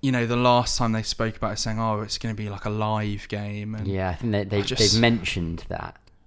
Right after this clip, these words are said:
Speaker 1: I
Speaker 2: Um,
Speaker 1: just don't, that just turns me off completely.
Speaker 2: Yeah.
Speaker 1: Like, n-, I, I don't want that. I just want
Speaker 2: Yeah.
Speaker 1: a game with this story and this,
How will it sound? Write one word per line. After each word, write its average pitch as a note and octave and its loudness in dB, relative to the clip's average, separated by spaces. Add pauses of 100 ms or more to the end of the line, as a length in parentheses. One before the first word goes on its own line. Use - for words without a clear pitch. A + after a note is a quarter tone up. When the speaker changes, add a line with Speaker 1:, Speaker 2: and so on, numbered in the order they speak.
(120)
Speaker 1:
I A#2+ -4
Speaker 2:
Um, - -10
Speaker 1:
just - -4
don't, D3 2
that B2+ -2
just - -6
turns B2 -2
me A#2+ 0
off A2 -4
completely. G#2+ -6 (200)
Speaker 2:
Yeah. F#2+ -4 (360)
Speaker 1:
Like, A#2+ 2
n-, C3 2
I, C3+ 2
I - 4
don't C#3+ 4
want A#2+ 0
that. G#2 -6
I A2 -6
just A#2+ -2
want A#2 2
Speaker 2:
Yeah. F2+ -6 (120)
Speaker 1:
a G#2+ -6
game A#2 2 (100)
with A#2 -4
this A#2 0
story G#2+ -2
and G#2 -8
this, - -8